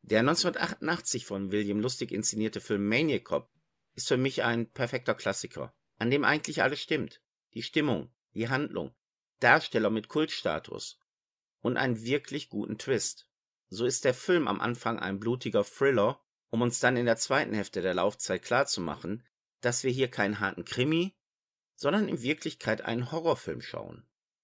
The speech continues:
Was die Darsteller betrifft, sprechen die Namen für sich selbst. Tom Atkins, Bruce Campbell, Richard Roundtree, Robert Zedar und Laurie Landon. Alles Namen, mit dem der geneigte Genrefan schon etwas anfangen dürfte.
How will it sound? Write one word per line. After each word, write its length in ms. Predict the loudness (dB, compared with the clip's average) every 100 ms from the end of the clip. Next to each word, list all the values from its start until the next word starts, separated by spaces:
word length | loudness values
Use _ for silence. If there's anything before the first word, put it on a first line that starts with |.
| _ _ _ _ _ _ _ _ _ _
Was 180 | -4 -4
die 120 | 0
Darsteller 600 | 8 8 8 2 2 2
betrifft, 640 | -2 -10 -12 -12 -12 -18 -16
sprechen 480 | -10 -2 -2 0 -2
die 120 | 0
Namen 260 | 2 2
für 160 | 0 -6
sich 180 | -6 -2
selbst. 460 | 2 2 0 -10 -16 _ _ _ _ _ -2
Tom 220 | 2 2 2
Atkins, 680 | 0 0 -8 -8 -10 -12 -4
Bruce 320 | -2 0 -2
Campbell, 580 | -2 0 2 0 -2 -6 _ _ _ 0
Richard 420 | 2 2 -2 -2
Roundtree, 600 | 4 4 4 0 -4 -6 -14 _
Robert 360 | 2 4 4 2
Zedar 580 | -2 2 4 4 4 -2
und 240 | -6 -6 -10 _ -2
Laurie 460 | 4 4 4 2
Landon. 560 | 2 0 0 -4 -8 -12 _ _ _ _ _
Alles 320 | 2 4 2
Namen, 320 | 4 4 6 2
mit 180 | 0
dem 160 | -2 2
der 220 | 2 2
geneigte 480 | -2 -2 -2 -4 -8
Genrefan 680 | 0 0 0 -2 -2 -2 -2
schon 240 | 0 0
etwas 300 | 0 0 -2
anfangen 400 | -2 -2 -4 -6
dürfte. 460 | -6 -8 -10 -18